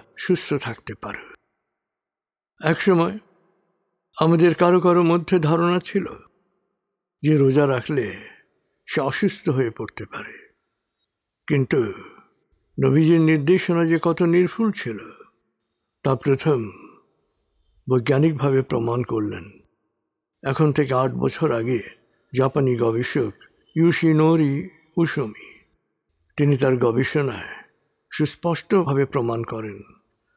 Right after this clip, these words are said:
রোজা বা উপবাস দেহকে টক্সিন মুক্ত করে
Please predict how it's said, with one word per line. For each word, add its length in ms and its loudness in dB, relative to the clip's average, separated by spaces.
রোজা 340 4
বা 140 2
উপবাস 560 -2
দেহকে 720 0
টক্সিন 420 0
মুক্ত 300 -2
করে 360 -6